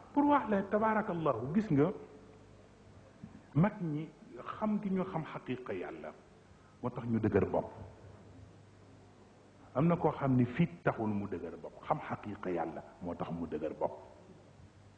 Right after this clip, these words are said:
Ndax xam fi Yàllay jaar ak jaam yi. Moo tax nag xikma yooyu, d'abord, bala ngay wax waxu njiit ak waxu kilifa, fokk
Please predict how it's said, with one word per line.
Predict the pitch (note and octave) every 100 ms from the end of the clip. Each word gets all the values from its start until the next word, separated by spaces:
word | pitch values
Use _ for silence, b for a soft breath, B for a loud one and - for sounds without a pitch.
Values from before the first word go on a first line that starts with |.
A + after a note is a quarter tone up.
| - - - - - - - - -
Ndax | - -
xam | G2 F2+
fi | G#2+
Yàllay | F2+ D#2+ D#2+ D2+
jaar | D2 D2
ak | C#2 D2+
jaam | D2+ D2
yi. | C#2 - - - - B B F3+
Moo | G#3
tax | A3
nag | G#3+ -
xikma | A#3 - E3+
yooyu, | D#3 A#2 G2+ D2+ - - - - - - - - - -
d'abord, | E3+ A3+ F#3+ F#3+ F3
bala | G#3+ A3
ngay | G#3+ G3+
wax | F3 F3+
waxu | D#3+ -
njiit | D3 C3+ C#3 -
ak | B2
waxu | B2 - A2
kilifa, | - F#2 F2 - - - - -
fokk | G3